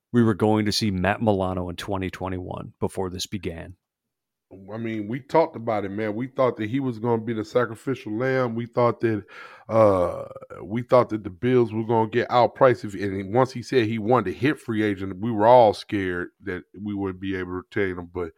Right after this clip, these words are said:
Speaker 2: once again, man, Brandon Beane works his magic, man. And it, it just wasn't for Matt Milano. It was for the others also, man. And the way he's restructuring contracts,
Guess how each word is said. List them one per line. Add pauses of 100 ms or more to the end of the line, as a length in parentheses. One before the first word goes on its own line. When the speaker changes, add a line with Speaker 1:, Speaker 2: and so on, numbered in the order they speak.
(420)
Speaker 2:
once
again,
man,
Brandon
Beane
works
his
magic,
man.
And
it, (240)
it
just
wasn't
for
Matt
Milano.
It
was
for
the
others
also,
man.
And
the
way
he's
restructuring
contracts,